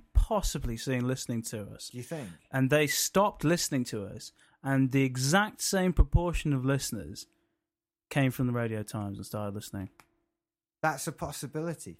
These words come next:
Speaker 1: It is a
Speaker 2: It's
Speaker 1: com-,
Speaker 2: unlikely.
Speaker 1: it's completely unlikely,
Speaker 2: But it's a
Speaker 1: improbable
Speaker 2: possibility.
Speaker 1: possibility. As Mister Spock would say, that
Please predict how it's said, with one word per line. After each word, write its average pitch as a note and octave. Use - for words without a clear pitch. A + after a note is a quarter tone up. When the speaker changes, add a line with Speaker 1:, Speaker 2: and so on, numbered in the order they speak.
Speaker 1:
It C3+
is C3
a C3
Speaker 2:
It's C#3+
Speaker 1:
com-, E3+
Speaker 2:
unlikely. E3
Speaker 1:
it's D#3+
completely F3
unlikely, B2
Speaker 2:
But -
it's A#2+
a -
Speaker 1:
improbable D3+
Speaker 2:
possibility. D3
Speaker 1:
possibility. A#2+
As B2
Mister C#3
Spock B2+
would A2
say, G#2+
that G2+